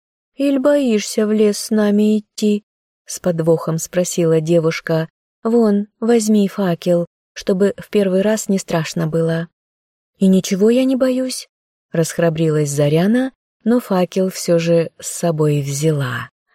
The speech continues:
Каждый раз на Купалу многие старались отыскать этот волшебный цветок.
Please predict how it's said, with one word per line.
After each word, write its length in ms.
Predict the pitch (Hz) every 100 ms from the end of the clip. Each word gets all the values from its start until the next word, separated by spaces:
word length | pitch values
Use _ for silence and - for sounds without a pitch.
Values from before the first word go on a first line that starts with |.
| _ _ _ _ _ _ -
Каждый 340 | 190 180 185
раз 240 | 190 190 190
на 100 | 185
Купалу 600 | 185 - 233 190 143 135 _ _
многие 480 | - 160 208 220 170
старались 640 | 160 160 165 156 147 - -
отыскать 640 | 156 - - - 143 131 -
этот 260 | 151 147 147
волшебный 640 | 147 151 - 151 143 147
цветок. 640 | - 151 156 165 135 -